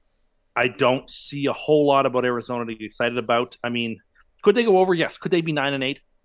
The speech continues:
Absolutely. I could see them going eight and nine, nine and eight. I personally think they're gonna win, like, seven games,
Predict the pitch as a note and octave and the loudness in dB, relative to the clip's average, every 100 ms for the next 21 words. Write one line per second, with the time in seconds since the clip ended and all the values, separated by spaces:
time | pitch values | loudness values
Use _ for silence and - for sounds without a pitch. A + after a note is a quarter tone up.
0 | - A#2+ A#2 - A#2 G#2 F2 - A#2 B2 | -4 -2 -2 -4 -4 -4 -10 -6 -4 -4
1 | D3 D3 C3+ C3 C3 B2+ B2+ B2 A#2+ A#2 | -4 -4 -2 -2 -2 -4 -4 -4 -4 -4
2 | A2 G#2+ G#2+ A2 A2 C3+ - D3+ D3 C3+ | -4 -4 -4 -4 -2 -2 -2 -2 -2 -6
3 | B2 A#2 A2 G2+ G2 - B2+ G#2+ F#2+ F2 | -10 -8 -8 -8 -12 -6 -2 -2 -4 -12
4 | D2+ _ | -20 _